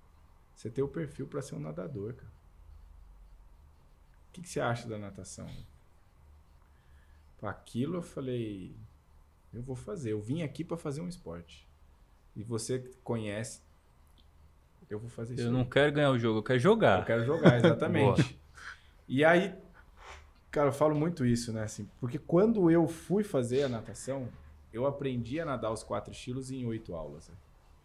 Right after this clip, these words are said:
Speaker 3: O que que são esses quatro estilos?
Speaker 1: Borboleta, costas, peito e crawl. Esses são
Speaker 3: Tá.
Speaker 1: os quatro estilos da natação.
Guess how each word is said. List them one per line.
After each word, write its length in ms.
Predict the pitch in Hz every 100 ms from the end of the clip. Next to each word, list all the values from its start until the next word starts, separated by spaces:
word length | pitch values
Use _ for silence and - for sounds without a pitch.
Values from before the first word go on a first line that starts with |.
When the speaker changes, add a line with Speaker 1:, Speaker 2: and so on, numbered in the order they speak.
| - - - - - - -
Speaker 3:
O 40 |
que 80 | -
que 80 | 180
são 140 | -
esses 220 | 120 113 -
quatro 260 | 107 101
estilos? 340 | 101 - 98 101 - - - - - - 92
Speaker 1:
Borboleta, 640 | 101 98 101 117 151 -
costas, 720 | - - 107 135 - 151 -
peito 340 | - 113 123 131
e 40 |
crawl. 340 | 113 85 78 - - - - - -
Esses 220 | 95 90
são 140 | - 120
Speaker 3:
Tá. 80 | 95
Speaker 1:
os 40 |
quatro 320 | 95 127 147
estilos 320 | 143 - 123
da 80 | 120
natação. 460 | 117 113 117 - -